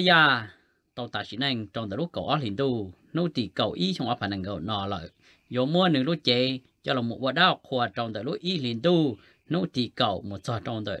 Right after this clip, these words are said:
nô tì cậu ý trong ở phần ngầu ý tỏng đây nó. Mỗi lúc một tu xuyên đó nó, phi một trâu, ý trọng cái tì, nhau thông luận tia tên đó nó, tàu bao, thia, sư sáng chạp lợ, giờ mua, lúc mong tu xuyên đó nó, cha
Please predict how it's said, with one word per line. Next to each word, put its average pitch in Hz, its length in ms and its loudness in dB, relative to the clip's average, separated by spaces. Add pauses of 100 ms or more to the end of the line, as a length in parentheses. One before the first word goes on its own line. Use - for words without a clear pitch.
(100)
nô 160 100 -2
tì 143 120 -4
cậu - 160 -2
ý 151 300 0
trong 107 160 -4
ở - 120 0
phần 113 200 -2
ngầu 82 100 -8
ý 170 160 2
tỏng 107 200 -2
đây 147 120 4
nó. 143 300 6 (880)
Mỗi 220 120 0
lúc 214 100 0
một 165 160 4
tu 165 140 4
xuyên 208 260 4
đó 143 80 4
nó, 135 240 0
phi 139 320 -2
một 123 280 -2
trâu, 135 360 0 (1000)
ý 196 140 2
trọng - 300 2
cái 123 160 -4
tì, 143 460 4
nhau 156 260 0
thông 175 180 -4
luận 117 180 0
tia 139 100 0
tên 165 200 2
đó 120 60 -2
nó, 117 320 -4
tàu 117 200 -4
bao, 175 360 4 (120)
thia, 165 280 2 (400)
sư 160 140 -2
sáng 180 260 -4
chạp 156 240 0
lợ, 139 320 2 (400)
giờ 123 200 -2
mua, 143 420 0 (220)
lúc 147 120 0
mong 120 240 0
tu 123 100 -4
xuyên 165 180 4
đó 127 60 0
nó, 107 280 -4 (300)
cha 143 200 -2